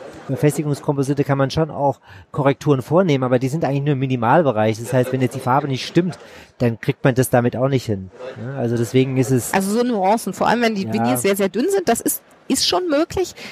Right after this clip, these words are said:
Speaker 2: Aber was sich viele vorstellen, ich bekomme Veneers geliefert von dem Labor, ich habe vorher am besten gar kein Foto meinem <laughs> Zahntechniker geschickt und bekomme dann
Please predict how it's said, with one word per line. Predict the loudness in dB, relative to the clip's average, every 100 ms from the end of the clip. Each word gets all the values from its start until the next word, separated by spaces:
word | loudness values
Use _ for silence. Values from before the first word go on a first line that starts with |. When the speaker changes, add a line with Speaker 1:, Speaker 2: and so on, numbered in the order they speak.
| -6
Speaker 2:
Aber | -2 2
was | 2 0
sich | -2
viele | -2 -2
vorstellen, | 0 2 2 2 0
ich | 0 -4
bekomme | -4 -2 -2
Veneers | -2 -2 -4
geliefert | -4 -4 -2 -2 -2 -12
von | -6 -2 0
dem | 0
Labor, | 0 2 0
ich | 0
habe | -2
vorher | 0 2 4 4
am | 2
besten | 0 -2 -2
gar | 0
kein | 0 -2 -2
Foto | -4 -2 -4 -6 -12
meinem | -4 -2 -2
<laughs> |
Zahntechniker | -2 -2 -2 -2 0 0 2
geschickt | 0 0 -2 -12 -12 -12 -6
und | -2
bekomme | 0 0 2
dann | 2 2 -2